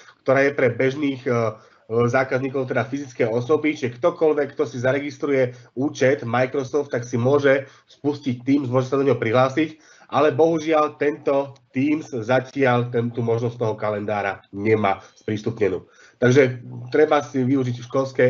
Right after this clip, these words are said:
Office tri šesť päť konto, ktoré dostanete od vašej školy, teda univerzity, vysokej školy a tam určite tieto veci fungovať budú.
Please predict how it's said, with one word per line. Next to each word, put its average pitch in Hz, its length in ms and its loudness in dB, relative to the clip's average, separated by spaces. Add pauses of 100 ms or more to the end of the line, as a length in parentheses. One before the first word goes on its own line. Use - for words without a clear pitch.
Office 120 320 -6
tri 131 80 -6
šesť 123 160 -4
päť - 160 -4
konto, 151 480 2 (320)
ktoré 123 160 2
dostanete 123 480 0
od 110 240 -2
vašej 110 400 -4 (160)
školy, 147 320 4
teda 110 240 -2
univerzity, 131 560 -2
vysokej 127 420 -2
školy 110 380 -4 (240)
a 104 80 -10
tam 120 240 0
určite 107 400 -8
tieto 101 260 -6
veci 95 300 -10
fungovať 95 560 -8
budú. 87 400 -8